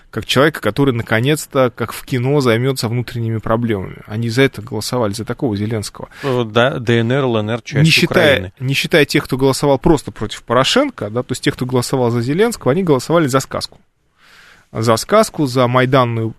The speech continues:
Speaker 1: э, сказочную повестку.
Speaker 2: За новые возможности.
Speaker 1: Ну вот, вот, вот все эти новые возможности через некоторое время будут продемонстрированы.
Speaker 2: Во, демонстрация нужна. Ну, то есть,
Speaker 1: Да.
Speaker 2: э, заявить о том, что «Ура, товарищи, мы получаем новый кредит от М В Ф»,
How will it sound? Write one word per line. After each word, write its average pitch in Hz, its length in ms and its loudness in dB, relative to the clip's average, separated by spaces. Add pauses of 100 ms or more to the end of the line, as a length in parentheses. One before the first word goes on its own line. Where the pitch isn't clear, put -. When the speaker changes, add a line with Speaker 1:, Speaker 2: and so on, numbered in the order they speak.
Speaker 1:
э, 123 100 -2
сказочную 117 540 -2
повестку. 170 680 0
Speaker 2:
За 104 180 -2
новые 104 260 0
возможности. 135 720 -2 (380)
Speaker 1:
Ну 110 120 -2
вот, 101 180 -10 (200)
вот, - 140 -2 (160)
вот 165 240 -4 (240)
все - 260 -2
эти 160 140 0
новые 156 260 4
возможности 151 600 0
через 123 220 -4
некоторое 131 340 0
время 165 240 2
будут 135 320 -4
продемонстрированы. 127 1040 0
Speaker 2:
Во, 95 40 -4
демонстрация 127 640 -2
нужна. 95 460 -6
Ну, 98 260 -6
то 120 120 -2
есть, 113 240 -2
Speaker 1:
Да. 117 240 2
Speaker 2:
э, 127 40 -2
заявить 135 360 -2
о 123 60 0
том, 120 180 -4
что - 180 -12
«Ура, 127 460 2
товарищи, 110 500 -2
мы 98 180 -10
получаем 120 460 -4
новый 117 180 -2
кредит 120 300 -14
от 120 140 -10
М 117 100 -6
В 113 80 -6
Ф», 196 260 -4